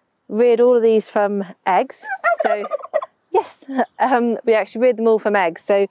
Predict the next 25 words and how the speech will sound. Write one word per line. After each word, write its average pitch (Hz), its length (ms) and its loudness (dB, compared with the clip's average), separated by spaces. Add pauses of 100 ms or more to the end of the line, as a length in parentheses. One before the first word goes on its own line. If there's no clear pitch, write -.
(480)
this 285 160 0
big 254 180 -2
one 220 160 0
here 202 220 2
at 180 60 0
the 208 60 -8
front 214 440 -2 (720)
with 208 100 -2
the 190 60 -8
big 208 160 0
tail, 220 360 2
that's 226 340 0
Cranberry, 233 680 -2
our 208 160 -2
turkey 226 380 -2
boy. 185 340 0 (600)
Um, 208 200 -2
we 220 80 -4
did 262 120 0
actually 240 260 -2
have 226 180 0
two 302 220 -2
boys 196 260 2
in 180 140 -2
here 190 340 2